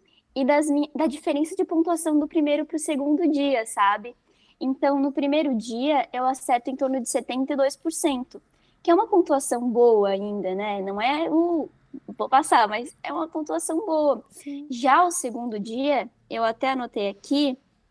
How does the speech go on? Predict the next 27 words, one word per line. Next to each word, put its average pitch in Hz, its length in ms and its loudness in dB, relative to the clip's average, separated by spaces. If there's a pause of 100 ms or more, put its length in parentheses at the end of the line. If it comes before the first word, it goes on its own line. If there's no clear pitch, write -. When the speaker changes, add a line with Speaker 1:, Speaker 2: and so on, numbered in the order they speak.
(420)
Speaker 1:
que 262 140 -2
fica 302 260 2
entre 285 380 2
cinquenta 320 480 2
e 370 40 0
quatro 311 480 2
e 311 120 -2
sessenta 302 460 -2
e - 20 -2
dois. 254 520 -2 (680)
Então, 302 440 4
baixíssimo, 330 1080 0
baixíssimo. 262 800 -2 (280)
Matemática, 277 1080 2
até 277 340 -4
consigo 311 380 -4
acertar 302 420 -4
entre 294 180 -2
trinta 302 460 0
acertos. 247 480 0
Normalmente 247 560 -4
fica 269 180 0
até 277 180 2 (160)
preso 302 420 6
nisso, 233 300 -6
estagnado, 240 760 0
sabe? 233 400 -2